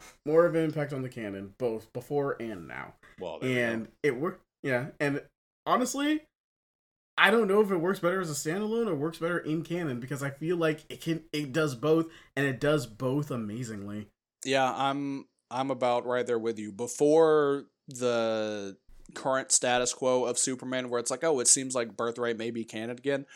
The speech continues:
Speaker 2: I would have been fine saying, "Yeah, this works great as just a standalone story." And I do still think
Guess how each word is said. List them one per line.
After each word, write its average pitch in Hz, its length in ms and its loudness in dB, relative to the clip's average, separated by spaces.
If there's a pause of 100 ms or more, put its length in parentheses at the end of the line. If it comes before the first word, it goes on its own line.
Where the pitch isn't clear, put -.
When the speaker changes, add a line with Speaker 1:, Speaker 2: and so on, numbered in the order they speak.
(240)
Speaker 2:
I 127 100 4
would 127 140 2
have 123 60 -2
been 113 160 -4
fine 123 300 -2
saying, 120 240 0
"Yeah, 127 180 4
this 101 180 -4
works 117 240 -6
great 110 300 -2
as 98 120 -6
just - 540 -2
a 113 60 -8
standalone 95 640 -2
story." 80 360 -8
And 170 140 8
I 190 60 12
do 226 200 2
still 170 300 8
think 139 400 -2